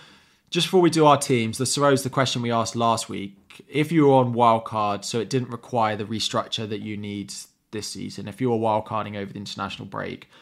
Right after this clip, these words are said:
presumably you'd have five midfielders. Where, which, which of them are you, would you be going with? I, I mean, Mbeumo and Palmer feel like locks to me. Bowen would probably still be in there, dependent on his injury,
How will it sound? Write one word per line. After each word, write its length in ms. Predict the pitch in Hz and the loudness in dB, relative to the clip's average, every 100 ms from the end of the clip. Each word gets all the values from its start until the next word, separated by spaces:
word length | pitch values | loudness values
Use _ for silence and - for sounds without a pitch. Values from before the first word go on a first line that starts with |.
| _ _ | _ _
presumably 420 | - 110 147 139 127 | -4 4 4 6 4
you'd 180 | 117 | 2
have 200 | 113 117 | 2 0
five 320 | - 117 110 101 | 2 -2 -2 -4
midfielders. 800 | 104 - 104 101 101 95 110 - 120 | -8 -6 -6 -8 -10 -12 -12 -12 -2
Where, 300 | 127 127 117 | 2 2 0
which, 420 | 143 156 160 127 117 | 0 0 0 -6 -4
which 220 | 139 135 | -2 -2
of 100 | 131 | -2
them 140 | 113 113 | -4 -4
are 20 | |
you, 540 | 107 107 107 101 104 - | -2 -2 -2 -4 -8 -12
would 160 | - 110 | -12 -10
you 60 | 101 | -10
be 80 | |
going 340 | 101 104 98 98 | -6 -4 -4 -6
with? 320 | 95 98 98 _ | -8 -8 -10 _
I, 320 | 131 139 131 - - _ _ _ _ _ _ _ | 2 4 2 -2 -20 _ _ _ _ _ _ _
I 40 | |
mean, 160 | 123 127 | -2 0
Mbeumo 560 | 131 127 160 165 147 131 | 0 4 4 4 4 2
and 80 | |
Palmer 420 | 113 127 113 104 120 | 2 2 2 2 -6
feel 220 | - 113 | -4 -4
like 180 | 104 101 | -2 -2
locks 280 | 113 - - | -4 -4 -10
to 80 | 107 | -10
me. 420 | 104 95 101 107 - | -8 -8 -8 -10 0
Bowen 580 | 143 143 135 120 113 110 | 6 8 8 4 -2 -6
would 180 | 120 - | -10 -6
probably 280 | 131 131 117 | -4 -2 -2
still 240 | - 117 | -2 -4
be 160 | 110 110 | -2 -4
in 120 | 104 | -4
there, 340 | 101 104 104 - _ _ _ _ | -6 -6 -6 -12 _ _ _ _
dependent 580 | - - - 117 107 110 | -14 -12 -8 -6 -6 -8
on 140 | 107 | -8
his 100 | 107 | -8
injury, 600 | 98 107 104 110 104 131 | -10 -12 -8 -6 -6 -6